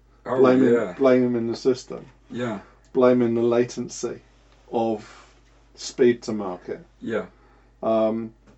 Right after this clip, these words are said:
Speaker 2: when
Speaker 1: Well, you were
Speaker 2: actually
Speaker 1: you were, you were the butt of that 'cause you were a bro-, you were an oil broker.
Speaker 2: Well, no, I was a fi-,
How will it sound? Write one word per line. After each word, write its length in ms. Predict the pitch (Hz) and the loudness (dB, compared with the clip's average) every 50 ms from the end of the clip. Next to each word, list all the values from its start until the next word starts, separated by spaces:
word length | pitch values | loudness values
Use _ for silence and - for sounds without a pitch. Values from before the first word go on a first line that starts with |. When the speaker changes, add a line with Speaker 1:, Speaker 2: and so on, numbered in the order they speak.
| _ _ - | _ _ -4
Speaker 2:
when 140 | - - 123 | -2 2 2
Speaker 1:
Well, 100 | 156 - | 2 2
you 40 | - | 0
were 40 | - 330 | -2 -4
Speaker 2:
actually 400 | - - 113 120 113 110 107 - - _ _ - | -4 -2 0 2 2 2 0 -2 -8 _ _ 0
Speaker 1:
you 200 | 147 196 349 349 | 6 8 8 8
were, 120 | 311 - - | 8 4 2
you 160 | 170 220 269 | 2 2 2
were 100 | 262 185 | 2 2
the 100 | 147 - | 2 4
butt 280 | - - 233 - - - | 6 6 6 6 4 -6
of 100 | 196 - | -8 -8
that 200 | 104 107 104 - | -8 -8 -8 -8
'cause 160 | 110 95 131 | -4 4 6
you 100 | 151 170 | 6 6
were 120 | 185 180 151 | 6 2 -2
a 40 | 135 | -2
bro-, 240 | - - 151 214 214 | 0 0 2 2 2
you 140 | - 165 180 | 4 4 6
were 100 | 180 160 | 6 6
an 80 | 156 | 6
oil 240 | 190 220 214 147 - | 6 6 6 4 4
broker. 440 | - - - - - - - - - _ _ _ _ - | 2 -4 -10 -10 -10 -14 -16 -18 -18 _ _ _ _ 0
Speaker 2:
Well, 120 | 123 131 139 | 2 4 6
no, 40 | 160 | 6
I 80 | 151 143 156 | 6 6 6
was 180 | 156 151 - - | 6 4 2 -2
a 140 | 165 156 143 | -2 -2 -2
fi-, 200 | - - 180 | 0 0 0